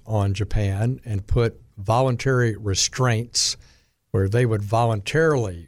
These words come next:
reduce exports to the United States. And it feels a lot like the debate we have now about China,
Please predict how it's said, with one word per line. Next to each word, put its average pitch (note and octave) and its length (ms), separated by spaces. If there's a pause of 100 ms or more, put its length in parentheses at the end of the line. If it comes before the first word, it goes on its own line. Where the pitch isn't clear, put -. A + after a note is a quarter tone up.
reduce G#2 680 (340)
exports G#2 540
to - 80
the G#2 80
United F#2+ 320
States. - 560 (420)
And D3+ 220
it C#3+ 120
feels A#3 320
a C#3+ 80
lot D3+ 300
like C#3 240
the B2+ 100
debate A#2+ 400
we B2 180
have A2+ 200
now A#2+ 380
about G2 340
China, C#3 480